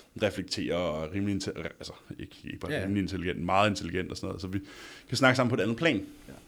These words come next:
Speaker 2: Ja.
Speaker 1: Øh, så sådan, det er jeg helt enig med dig i, at sådan, jeg synes, det er synd, hvis der er for langt mellem
Speaker 2: Ja, der
Speaker 1: søskende
Speaker 2: er
Speaker 1: og
Speaker 2: otte
Speaker 1: børn.
Speaker 2: år mellem mig og Gustav, ikke?
Speaker 1: Ja,
Speaker 2: Så sådan
Speaker 1: og der er det
Speaker 2: især
Speaker 1: meget sådan, især efter din, din far så ikke er her længere og sådan noget, der er det meget sådan far-storebror-rolle, ikke?
Speaker 2: Ja, ja, også,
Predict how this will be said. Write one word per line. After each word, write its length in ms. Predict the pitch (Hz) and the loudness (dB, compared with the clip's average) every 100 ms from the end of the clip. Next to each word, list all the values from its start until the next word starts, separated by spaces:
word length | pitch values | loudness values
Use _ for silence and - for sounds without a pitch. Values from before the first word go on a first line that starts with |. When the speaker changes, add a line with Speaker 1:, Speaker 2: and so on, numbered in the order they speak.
| - | 0
Speaker 2:
Ja. 420 | 107 107 98 87 80 | 4 6 6 4 2
Speaker 1:
Øh, 60 | |
så 140 | 85 90 | -2 -4
sådan, 300 | - 98 92 - - - - - - | -4 -2 -2 -4 -16 -18 -20 2 8
det 60 | |
er 40 | 156 | 10
jeg 60 | |
helt 160 | 151 127 | 12 10
enig 200 | 120 123 | 10 10
med 100 | 117 | 10
dig 80 | 107 | 10
i, 80 | 104 | 8
at 80 | |
sådan, 180 | 92 104 | 4 2
jeg 120 | 92 | 0
synes, 140 | 85 104 | 0 -2
det 60 | |
er 40 | 101 | 0
synd, 180 | - 127 | 2 2
hvis 120 | 95 | 2
der 60 | 92 | 0
er 40 | |
for 120 | - | 2
langt 400 | 101 113 123 - | 6 6 6 2
mellem 220 | 98 87 | 0 0
Speaker 2:
Ja, 60 | 69 | -4
der 80 | 85 | -4
Speaker 1:
søskende 200 | - 92 | 0 2
Speaker 2:
er 40 | |
Speaker 1:
og 60 | 95 | 2
Speaker 2:
otte 120 | 104 117 | 4 6
Speaker 1:
børn. 100 | 123 | 6
Speaker 2:
år 40 | |
mellem 180 | 101 101 | 4 0
mig 80 | 92 | -2
og 80 | 90 | -4
Gustav, 360 | 110 113 139 151 | -6 -6 -4 -6
ikke? 120 | 165 - - | -6 -10 -2
Speaker 1:
Ja, 140 | 90 - - | 0 -2 -6
Speaker 2:
Så 40 | - | -8
sådan 180 | - | -4
Speaker 1:
og 60 | 101 | 8
der 60 | 127 | 10
er 40 | |
det 60 | 139 | 12
Speaker 2:
især 80 | |
Speaker 1:
meget 380 | 127 104 107 120 | 12 12 12 12
sådan, 380 | 120 101 92 95 | 10 6 4 0
især 380 | 95 123 110 90 - | 4 8 8 6 2
efter 260 | 98 104 | 0 0
din, 240 | 90 92 - | -2 -4 -10
din 140 | 104 95 | -12 -6
far 220 | 101 104 | 0 2
så 120 | 117 | 2
ikke 140 | 101 101 | 0 0
er 60 | |
her 80 | 92 | 0
længere 240 | 92 95 | 0 0
og 60 | 92 | 0
sådan 100 | - | -2
noget, 100 | 92 | -2
der 60 | 98 | 0
er 40 | |
det 100 | 98 | 2
meget 440 | 98 95 104 107 | 4 8 10 10
sådan 440 | 101 95 90 87 87 - _ _ | 6 0 -2 -8 -10 -16 _ _
far-storebror-rolle, 1400 | - - - 92 90 90 - 95 95 - 92 87 90 92 135 | -20 0 4 6 6 2 0 2 2 2 0 0 -2 2 2
ikke? 120 | - | 2
Speaker 2:
Ja, 280 | 165 220 175 | 0 2 0
ja, 60 | |
også, 300 | 117 127 - | 0 -2 -4